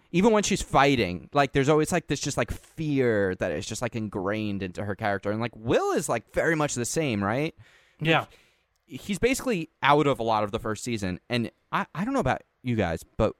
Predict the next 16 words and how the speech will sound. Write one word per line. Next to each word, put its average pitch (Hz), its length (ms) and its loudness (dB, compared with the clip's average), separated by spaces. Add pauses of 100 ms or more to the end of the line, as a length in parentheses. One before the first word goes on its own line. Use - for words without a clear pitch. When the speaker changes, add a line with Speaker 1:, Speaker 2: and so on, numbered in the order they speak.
Speaker 1:
when 117 260 2
he - 200 -10
gets - 280 -2
taken 151 680 -2 (120)
from 107 160 -2
the, 98 120 -2 (180)
by 113 120 4
the 98 80 0
Demogorgon 135 680 0
in 113 40 -2
the 92 60 -2
first - 360 -2
season 113 520 -2
into, 104 220 -4
like, 95 180 -2 (140)
the 92 720 -2